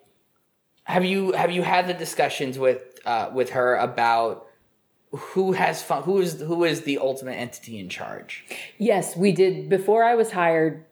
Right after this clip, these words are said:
Speaker 2: uh, I met with her and the producers, uh, of the series. And we talked about that because she,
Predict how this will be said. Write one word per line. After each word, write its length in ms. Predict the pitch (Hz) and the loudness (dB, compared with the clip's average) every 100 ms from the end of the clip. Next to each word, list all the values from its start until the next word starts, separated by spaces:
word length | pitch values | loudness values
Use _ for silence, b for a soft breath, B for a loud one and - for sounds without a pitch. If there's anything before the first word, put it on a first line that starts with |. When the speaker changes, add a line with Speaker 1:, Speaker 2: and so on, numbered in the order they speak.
| - | -4
Speaker 2:
uh, 400 | 160 147 147 139 - | 0 2 2 0 2
I 100 | 156 | 2
met 180 | 151 - | 2 0
with 160 | 151 | -2
her 300 | 156 147 151 | 0 0 2
and 200 | 151 147 151 | 2 0 -2
the 140 | 139 | -2
producers, 800 | 139 160 143 135 147 135 135 - - | -4 -4 -4 -2 -2 -2 -6 -10 -2
uh, 360 | 143 131 127 175 - - | 0 0 -4 -8 -10 -4
of 260 | 147 143 | -4 -4
the 100 | 147 | -8
series. 640 | 139 151 147 139 135 135 - B B B - | -6 -2 -2 -2 -4 -10 -20 B B B -2
And 360 | 180 165 165 160 | 0 2 0 0
we 120 | 214 | -2
talked 260 | 240 269 269 | 0 0 0
about 220 | 156 123 | 0 2
that 200 | 127 113 | 0 2
because 220 | 139 160 156 | -2 -2 -4
she, 680 | 160 147 143 143 143 - | -2 -2 -2 -4 -4 -8